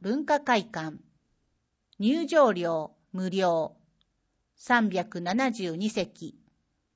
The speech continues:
出演、アンサンブルウィズ。曲名、ビバミュージカル。神々の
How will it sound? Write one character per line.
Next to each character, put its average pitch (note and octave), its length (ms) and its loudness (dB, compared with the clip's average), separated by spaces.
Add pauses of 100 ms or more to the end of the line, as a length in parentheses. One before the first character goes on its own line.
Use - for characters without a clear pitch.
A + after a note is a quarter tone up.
(340)
出 G3+ 400 -4
演、 F3 320 -2 (280)
ア A3 160 2
ン D#4+ 80 -4
サ D#4+ 180 0
ン D4 80 0
ブ C4 120 -2
ル A#3 120 -2
ウ G3+ 100 -2
ィ A3+ 160 0
ズ。 D#3+ 280 -14 (880)
曲 A3 360 0
名、 F#3 360 -2 (540)
ビ A3 160 0
バ C#4+ 400 4
ミ B3+ 120 0
ュ C4+ 100 4
ー - 20 4
ジ - 180 -6
カ D#3+ 160 -4
ル。 D#3 240 -12 (1300)
神 D4+ 280 0
々 A3 280 0
の E3 340 -8